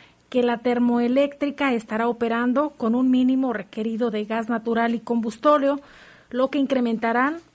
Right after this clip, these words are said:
las concentraciones de dióxido de azufre en el municipio de Salamanca y sus alrededores.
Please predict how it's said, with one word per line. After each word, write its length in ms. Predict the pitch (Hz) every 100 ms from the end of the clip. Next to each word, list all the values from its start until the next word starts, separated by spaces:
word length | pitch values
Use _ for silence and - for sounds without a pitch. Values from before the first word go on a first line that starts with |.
| _ _ _ - _ _
las 220 | 220 226
concentraciones 840 | 254 254 254 240 240 226 285 294 254
de 120 | 240
dióxido 720 | 220 269 269 - 262 277 294 226
de 300 | 208 233 226
azufre 600 | 196 - 277 - 262 302 - _ _ - _
en 140 | 240 247
el 100 | 247
municipio 500 | 247 240 254 277 240
de 100 | 214
Salamanca 720 | 220 220 220 240 240 233 233
y 160 | 285 277
sus 260 | 269 240 233
alrededores. 840 | 220 220 226 226 269 269 214 -